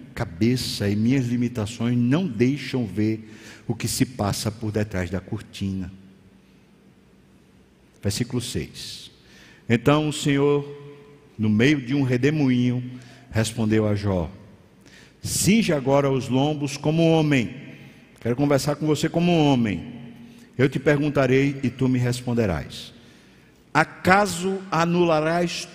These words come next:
tu, de fato, o meu juízo?" Ou seja,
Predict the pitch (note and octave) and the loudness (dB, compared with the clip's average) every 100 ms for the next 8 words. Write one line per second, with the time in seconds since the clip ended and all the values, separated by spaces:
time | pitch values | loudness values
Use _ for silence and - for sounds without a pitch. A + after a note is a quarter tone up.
0 | - B3+ B3 E3 G#2+ - D3+ D3 - D3+ | 6 8 8 4 -2 -2 -2 -2 2 2
1 | D#3+ - - - A#2+ C3+ E3 C3 C#3 D#3 | 2 -4 -14 -2 0 2 2 2 2 2
2 | C3 - - - - - - _ _ _ | 0 -8 -16 -20 -20 -20 -20 _ _ _
3 | _ _ _ _ _ _ _ C3+ E3+ D#3 | _ _ _ _ _ _ _ -2 2 2
4 | C3 | 0